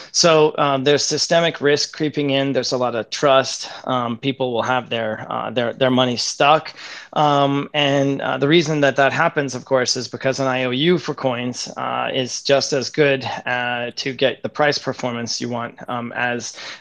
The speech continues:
uh, actually, uh, a-, as actually holding coins.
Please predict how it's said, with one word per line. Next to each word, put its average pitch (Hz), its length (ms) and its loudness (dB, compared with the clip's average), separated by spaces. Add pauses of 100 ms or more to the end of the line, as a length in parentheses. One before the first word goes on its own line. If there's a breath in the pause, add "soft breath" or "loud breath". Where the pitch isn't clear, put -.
uh, 123 240 -4
actually, 123 640 -2
uh, 120 500 -6
a-, - 380 -2
as 135 160 2
actually 135 340 2
holding 147 340 4
coins. 120 400 -6